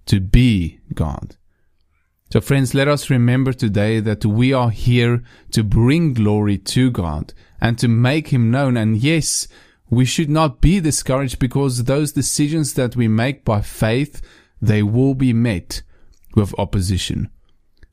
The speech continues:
But the Bible has told us, when the enemy raises up the f-, when it comes in like a flood, then God raises up the standard.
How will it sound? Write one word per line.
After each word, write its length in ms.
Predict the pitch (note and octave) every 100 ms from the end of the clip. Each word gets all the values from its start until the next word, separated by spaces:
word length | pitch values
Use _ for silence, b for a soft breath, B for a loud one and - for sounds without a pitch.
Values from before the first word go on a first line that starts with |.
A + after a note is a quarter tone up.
| _
But 120 | G#2 G#2
the 60 |
Bible 480 | G2 G#2+ A#2+ B2+ A#2
has 260 | A#2 A2+ -
told 320 | A#2+ A#2+ A#2+
us, 320 | A#2+ A#2+ -
when 240 | G2+ G2+
the 160 | G2 -
enemy 520 | A2 B2 B2+ B2 A#2+ b b b b
raises 520 | G#2 A2+ A#2+ B2 -
up 320 | A2+ A#2 -
the 80 | A2+
f-, 180 | - -
when 240 | - A2
it 80 | A2
comes 280 | B2+ B2+ A#2+
in 180 | B2+ A#2+
like 200 | A2 A2
a 40 |
flood, 440 | - - B2 B2
then 220 | A#2 A2 G#2+
God 420 | A2 A#2 B2 A#2 B B B
raises 560 | G#2 A#2 D3 D3+ C#3
up 200 | - A2
the 80 | -
standard. 800 | - - C3+ C#3+ D3 F#2 - -